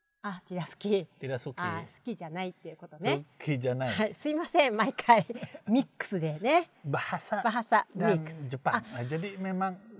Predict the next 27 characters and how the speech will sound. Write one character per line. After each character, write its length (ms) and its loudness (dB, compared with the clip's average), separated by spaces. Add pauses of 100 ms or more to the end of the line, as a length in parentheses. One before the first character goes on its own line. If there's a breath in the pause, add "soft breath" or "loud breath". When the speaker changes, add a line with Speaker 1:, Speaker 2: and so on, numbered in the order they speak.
(100)
Speaker 2:
campur-campur。 760 0 (160)
Speaker 1:
あ 160 2
の 1400 2
ー、 20 -4
リ 100 0
ス 120 -8
ナ 100 0
ー 40 -2
の 100 -2
方 300 0
か 120 -2
ら 100 2
質 220 -6
問 240 4
が 140 -4
来 120 -20
て 140 0
い 80 -2
ま 140 -2
し 160 -10
た。 280 4
Speaker 2:
<laughs> 40 0
い 80 2
や、 60 4
itu 80 0
dah。 20 6
Speaker 1:
ね、 80 10